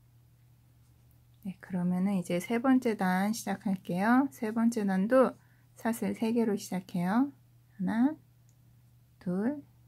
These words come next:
세 개. 네, 그런 다음에 이번 단은 우리 바로 아랫단처럼 한 코에, 한 코에 한길긴뜨기 두 개로 해서 코늘림을 한번 해주시고,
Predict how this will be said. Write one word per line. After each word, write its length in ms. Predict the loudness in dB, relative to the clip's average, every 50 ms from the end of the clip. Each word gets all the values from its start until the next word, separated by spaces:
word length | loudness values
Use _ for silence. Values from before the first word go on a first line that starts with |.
| _ _ _ _ _
세 320 | -20 -12 -8 -6 -6 -6
개. 160 | -6 -8 -10 -12 -12 -20 _ _ _ _ _ _ _ _ _ _ _ _ _ _ _ _ _ _ _ _ _ _ _ _ _ _ _ _ _ _ _ _ _ _ _ _ _ _ _ _ -20 _ _ _ _ _ _ _ _ _ _ _ _ _ _ _ _ _ _ _ _ _ _ -8
네, 200 | -8 -8 -8 _ -10
그런 240 | -4 0 2 2 4
다음에 300 | 4 4 4 2 2 2 2
이번 340 | 2 2 4 4 2 2
단은 560 | 2 2 2 2 4 6 6 6 6 4 2 -4 -10 _ _ -20 _ _ _ _ _ _ _ _ _ -6
우리 560 | -4 0 2 2 4 4 2 2 0 -2 -6 _ _ _ _ _ _ _ _ -6
바로 280 | -2 0 0 2 4 4
아랫단처럼 920 | 4 4 4 2 0 0 0 0 2 2 2 2 4 4 6 4 4 4
한 300 | 4 4 4 4 4 0
코에, 580 | 0 0 2 2 4 4 4 6 6 4 4 0 -14 _ _ _
한 240 | -2 2 4 4 4
코에 560 | 4 2 0 2 4 6 6 6 6 4 -2 _ _ _ -20 _ _
한길긴뜨기 760 | 2 6 6 8 8 8 6 6 4 6 4 4 4 4 2 2
두 160 | 0 0 4
개로 240 | 6 4 6 6 4
해서 220 | 4 4 2 -2
코늘림을 640 | 2 4 6 8 8 8 8 6 6 6 4 4 4
한번 300 | 4 4 4 4 6 6
해주시고, 840 | 6 6 4 4 0 -2 -2 -2 2 4 6 8 8 8 6 4